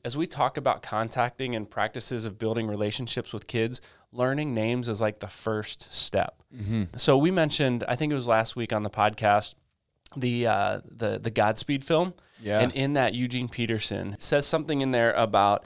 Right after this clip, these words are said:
Speaker 1: someone's name being the most powerful word that you can speak.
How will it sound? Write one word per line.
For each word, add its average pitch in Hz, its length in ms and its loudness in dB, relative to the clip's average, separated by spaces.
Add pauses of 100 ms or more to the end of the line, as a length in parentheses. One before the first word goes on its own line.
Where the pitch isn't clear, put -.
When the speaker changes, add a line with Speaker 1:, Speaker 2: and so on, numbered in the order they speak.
(220)
Speaker 1:
someone's 147 420 0
name 120 340 0
being 113 200 0
the 110 60 0
most 104 320 -4
powerful 123 760 2
word 107 380 2
that 104 80 -6
you 104 160 -6
can 98 180 -8
speak. - 580 -4